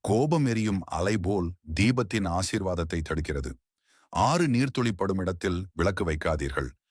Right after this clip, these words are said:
அது விரைவில் அணைந்து பலன் குறையும். ஏழு, கடன் கேட்கவும் கடன் கொடுக்கவும் கடுமையாக வேண்டாம். இந்த நாள் எனர்ஜி லோஸ் அதிகம். சிவபெருமானை நேசிப்பவர்கள் கருத்திலே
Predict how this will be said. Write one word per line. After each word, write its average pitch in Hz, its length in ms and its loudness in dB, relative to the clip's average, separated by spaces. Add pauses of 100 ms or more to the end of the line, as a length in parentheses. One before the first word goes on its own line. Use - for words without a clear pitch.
(160)
அது 82 240 2
விரைவில் 107 420 2
அணைந்து 92 500 0 (320)
பலன் 90 300 2
குறையும். 76 440 -4 (440)
ஏழு, 110 460 2
கடன் 92 380 0
கேட்கவும் 78 480 -2 (200)
கடன் 90 320 2
கொடுக்கவும் 78 520 -2 (260)
கடுமையாக 110 540 2
வேண்டாம். 78 400 -2 (240)
இந்த 87 260 2
நாள் 87 200 2
எனர்ஜி 87 520 0 (320)
லோஸ் 90 320 2
அதிகம். 78 380 -2 (800)
சிவபெருமானை 156 840 2
நேசிப்பவர்கள் 104 680 0
கருத்திலே 82 640 0